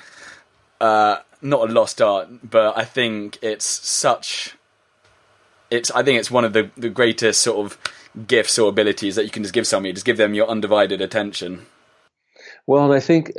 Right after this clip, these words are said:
Speaker 2: I think that, you know, um, our presence is one of the greatest gifts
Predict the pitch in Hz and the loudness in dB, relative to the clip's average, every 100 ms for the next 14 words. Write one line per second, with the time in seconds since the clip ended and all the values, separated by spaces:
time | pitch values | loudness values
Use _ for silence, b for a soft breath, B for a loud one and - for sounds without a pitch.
0 | - 120 123 160 151 135 117 - 113 131 | 2 2 4 0 2 2 2 0 -2 2
1 | 131 107 101 95 107 107 98 95 87 - | 4 6 6 4 2 2 2 -2 -8 -14
2 | _ _ _ - 104 104 - 135 123 107 | _ _ _ 0 0 0 0 0 0 -6
3 | - 101 104 101 95 90 101 98 92 - | -6 -4 -2 -2 -4 0 2 2 0 -2
4 | - 98 90 - - | 0 2 0 -10 -18